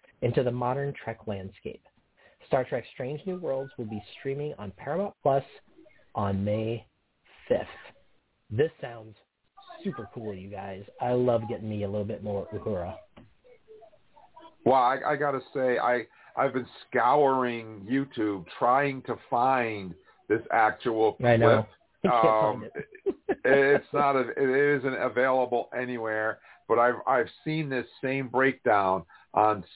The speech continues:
Speaker 2: several other sites, um, so I have no reason to doubt that it's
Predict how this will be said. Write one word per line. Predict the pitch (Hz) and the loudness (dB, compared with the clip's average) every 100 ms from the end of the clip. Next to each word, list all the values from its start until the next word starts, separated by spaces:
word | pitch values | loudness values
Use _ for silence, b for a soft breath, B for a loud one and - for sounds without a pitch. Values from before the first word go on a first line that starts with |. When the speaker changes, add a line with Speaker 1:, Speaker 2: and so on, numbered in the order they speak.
| - | -8
Speaker 2:
several | - 147 117 117 110 - | 0 2 2 2 2 2
other | 120 113 107 95 _ _ _ | 2 2 0 -2 _ _ _
sites, | 139 104 92 - _ - - | 0 0 -2 -8 _ -20 -6
um, | 95 95 92 - | -2 -2 -4 -6
so | 107 107 | 0 2
I | 104 | 2
have | 117 117 | 0 -2
no | 123 | -2
reason | 120 113 107 | 0 -2 -6
to | 92 | -6
doubt | 107 104 98 | 0 2 2
that | 92 | -2
it's | 92 | -4